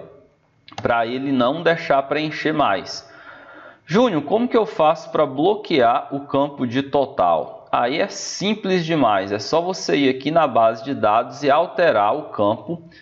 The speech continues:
D um total. Você vai alterar esse campo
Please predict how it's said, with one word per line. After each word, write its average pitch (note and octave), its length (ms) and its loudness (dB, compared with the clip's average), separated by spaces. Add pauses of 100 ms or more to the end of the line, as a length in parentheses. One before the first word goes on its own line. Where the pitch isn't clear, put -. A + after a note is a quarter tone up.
(200)
D C3+ 300 2
um D3+ 240 0
total. B2+ 1040 -2 (120)
Você C3 460 0
vai A2+ 460 0
alterar D3 840 2
esse - 440 -6
campo B2 600 0